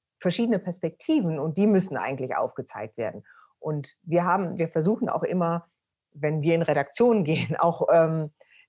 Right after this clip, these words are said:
die klar zu machen, dass die gesamte Berichterstattung ärmer ist, wenn nur ein Dreiviertel der Bevölkerung praktisch da ein, eine Sichtweise, äh,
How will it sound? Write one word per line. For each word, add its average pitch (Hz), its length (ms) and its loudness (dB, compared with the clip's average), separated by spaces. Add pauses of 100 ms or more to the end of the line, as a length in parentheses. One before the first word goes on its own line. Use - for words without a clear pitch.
(120)
die 147 400 -6
klar 185 320 0
zu 240 120 -4
machen, 180 460 -6 (360)
dass - 360 -6 (140)
die 175 140 0
gesamte 247 360 2
Berichterstattung 196 920 -2
ärmer 202 540 2
ist, - 420 -6 (100)
wenn 175 420 2
nur 233 560 4 (140)
ein 156 380 -4 (360)
Dreiviertel 185 540 0
der 151 120 4
Bevölkerung 151 580 0
praktisch 151 340 -10
da 139 180 2
ein, 165 200 0
eine 185 320 0
Sichtweise, 143 880 0
äh, 143 440 -2